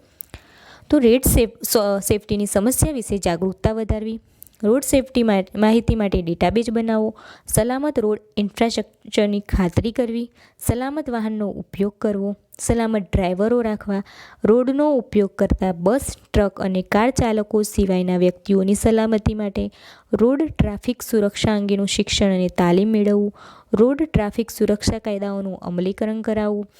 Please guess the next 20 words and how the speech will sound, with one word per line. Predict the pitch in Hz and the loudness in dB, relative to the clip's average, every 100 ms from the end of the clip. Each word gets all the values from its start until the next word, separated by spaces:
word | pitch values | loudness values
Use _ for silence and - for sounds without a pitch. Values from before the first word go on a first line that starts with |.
| - - - | -20 -8 0
માર્ગ | 208 226 277 | 4 4 2
અકસ્માત | - 202 226 - 220 208 208 | -2 -2 -2 0 0 0 2
માટે | 196 185 - | 2 2 0
ઇમરજન્સી | 196 247 254 285 285 - | 2 2 4 2 4 4
મેડિકલ | 294 214 190 - 180 | 4 4 2 2 2
સુવિધા | - 180 185 185 202 | 2 2 4 2 0
મેળવવી, | 214 208 202 208 202 _ - - _ | 0 0 0 -4 -6 _ -20 -20 _
રોડ | 214 262 302 | 2 2 0
સેફ્ટી | - 233 233 208 | 0 -2 0 -2
માટે | 196 180 | 0 -2
સંશોધન, | 180 - 180 - 214 208 202 202 - - _ | -2 0 0 2 2 2 -2 -4 -12 -20 _
કાયદાકીય, | 196 190 247 254 277 285 294 | 0 2 2 2 0 0 -2
સંસ્થાકીય | - 202 180 - 190 - 240 277 - _ _ _ 262 | -4 -2 -2 -2 -4 -4 -4 -4 -8 _ _ _ -2
અને | 302 | 0
નાણાકીય | 277 202 214 240 294 311 | 0 2 0 0 0 0
પર્યાવરણને | 240 214 202 196 190 190 | 0 0 0 0 -2 -2
સક્ષમ | 185 196 - - 262 | -2 -4 -2 0 0
કરીને | 262 208 190 | 0 -2 -2
મજબૂત | 185 175 170 185 202 | -2 -2 -2 -2 -2
કરવું, | - 208 208 | -2 0 -2